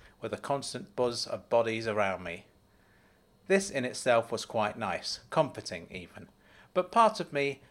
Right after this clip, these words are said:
started yearning to go off to a place where there weren't any people at all. One weekend, I drove to a remote part of the Yorkshire countryside.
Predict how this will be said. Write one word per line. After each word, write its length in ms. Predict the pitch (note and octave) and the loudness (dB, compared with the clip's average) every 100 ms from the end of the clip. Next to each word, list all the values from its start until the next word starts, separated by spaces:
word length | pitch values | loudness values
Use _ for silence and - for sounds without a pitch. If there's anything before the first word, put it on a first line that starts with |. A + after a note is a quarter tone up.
| - | -20
started 420 | - D3+ C3+ C3 | 2 2 2 -4
yearning 460 | A#2 C3 A2+ F#2 F#2+ | 0 2 2 0 -6
to 120 | G#2 | -2
go 220 | C#3 D3+ | 2 4
off 140 | D3 | 4
to 140 | - C#3 | 2 -2
a 60 | |
place 460 | B2+ - B2 B2+ - | 0 2 4 4 0
where 120 | C3 | 0
there 120 | B2+ | 2
weren't 400 | D3 F#3 E3 A#2+ | 2 4 2 0
any 140 | G2 F2 | -8 -8
people 360 | - F2 - | -10 -10 -8
at 140 | F2 - | -10 -4
all. 360 | C#3+ F2+ - - _ _ _ _ _ - - - | -2 -2 -4 -14 _ _ _ _ _ -16 -16 2
One 240 | E3+ F3 | 4 4
weekend, 680 | C3 A#2+ - B2 C3+ E3 - - - - | 4 0 2 2 2 0 -4 -6 -18 -8
I 140 | - | -2
drove 400 | D3+ G3 G3+ G3 G3 | 0 6 8 8 4
to 140 | F3 | 4
a 80 | D#3 | 6
remote 400 | D3+ D3+ D#3+ D#3+ | 6 6 4 4
part 280 | D#3 D#3 D3+ | 2 2 0
of 80 | |
the 100 | C#3+ | -4
Yorkshire 400 | C#3 C#3+ C#3+ - | 4 4 4 0
countryside. 720 | A#2+ C3+ B2 A2 - F#2 F2+ | -6 -6 -6 -8 -4 -4 -4